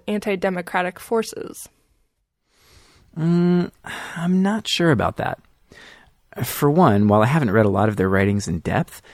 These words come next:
Speaker 2: I'm pretty sure that the challenge that Islamic fundamentalists are posing to Western secular capitalist democracy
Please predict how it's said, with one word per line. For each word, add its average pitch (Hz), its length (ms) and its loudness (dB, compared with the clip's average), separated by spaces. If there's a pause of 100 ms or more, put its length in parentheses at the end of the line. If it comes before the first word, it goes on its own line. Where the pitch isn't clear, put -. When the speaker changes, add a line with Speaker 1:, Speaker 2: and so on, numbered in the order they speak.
(260)
Speaker 2:
I'm 123 160 0
pretty - 400 -2
sure 113 400 0
that 143 160 0
the 101 80 0
challenge 104 480 0
that 92 200 -2
Islamic 101 420 0
fundamentalists 98 680 0
are 123 60 2
posing 139 400 0
to 110 100 -2
Western 101 400 0
secular 95 420 -2
capitalist 95 520 -4
democracy 127 640 -2